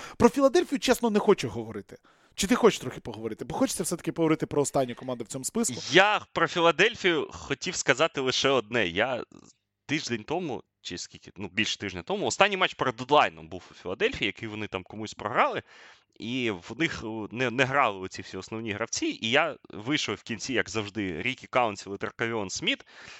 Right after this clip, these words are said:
Speaker 2: і Рікі Каунсіл забив сімнадцять очок, і я навіть в подкасті, по-моєму, сказав, що, ну, не буде ж Рікі Каунсіл бути в них, бути, буде в них в основній ротації. І буде,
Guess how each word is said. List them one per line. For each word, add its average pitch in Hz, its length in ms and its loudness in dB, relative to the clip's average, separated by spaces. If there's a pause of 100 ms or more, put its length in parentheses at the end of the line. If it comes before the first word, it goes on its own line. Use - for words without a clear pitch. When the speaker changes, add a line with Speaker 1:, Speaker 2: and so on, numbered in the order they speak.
(160)
Speaker 2:
і 120 100 -2
Рікі - 240 -6
Каунсіл 165 440 0
забив 113 300 -4
сімнадцять 127 460 -2
очок, 214 300 0
і 151 40 2
я 165 160 2
навіть 175 240 0
в - 40 -14
подкасті, 233 500 0
по-моєму, 95 360 -4
сказав, 143 340 -2
що, - 120 -6
ну, 117 120 -4
не 139 100 -4
буде 180 220 -2
ж 147 100 -2
Рікі 143 180 -4
Каунсіл 151 440 0
бути 113 260 -8
в 101 40 -10
них, 113 200 -8
бути, 120 260 -6
буде 107 460 -4
в 110 60 -4
них - 180 -10
в - 20 -20
основній 120 340 0
ротації. 85 460 0 (580)
І 208 60 8
буде, 262 520 6